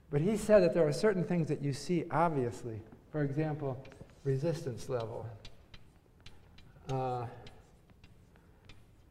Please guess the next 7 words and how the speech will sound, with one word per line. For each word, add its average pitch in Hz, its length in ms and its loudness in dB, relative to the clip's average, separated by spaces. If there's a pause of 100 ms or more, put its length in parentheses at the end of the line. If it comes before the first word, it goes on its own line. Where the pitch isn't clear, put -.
(2250)
uh, 135 180 2
when 156 220 2
the 151 80 6
Dow 208 600 10
Jones 175 360 8
Industrial 151 500 2
Average 127 560 0